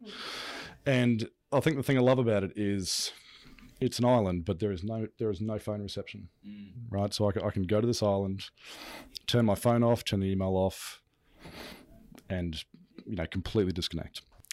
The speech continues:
Speaker 1: I would imagine you would need that once in a while.
Speaker 2: Yeah, it's a great
Speaker 1: Um,
Speaker 2: place.
Speaker 1: if you could describe your management style in one word, what would it be?
Speaker 2: I think probably pragmatic is what kind of comes to mind.
Speaker 1: Interesting.
Speaker 2: Um, and the reason I say that is I think,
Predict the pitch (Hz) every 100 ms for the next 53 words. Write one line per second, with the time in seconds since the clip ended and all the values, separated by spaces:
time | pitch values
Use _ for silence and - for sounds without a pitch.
0 | - - 170 175 180 165 160 170 160 160
1 | 156 156 151 - - 202 185 180 185 -
2 | - - - 185 185 185 165 - - _
3 | - - _ 196 185 208 214 240 233 -
4 | 185 175 175 170 160 160 170 165 - 156
5 | 160 - 165 165 165 165 160 151 151 214
6 | 165 - - - - 165 _ - - 202
7 | - 147 127 - 98 90 87 135 196 -
8 | - - - - - - 117 110 113 110
9 | - 113 107 _ - - 117 113 - 110
10 | 110 131 220 - - _ 339 370 - 123
11 | 113 110 107 101 98 _ _ - - -
12 | - - - - 143 170 143 113 139 139
13 | 123 110 107 107 - 117 107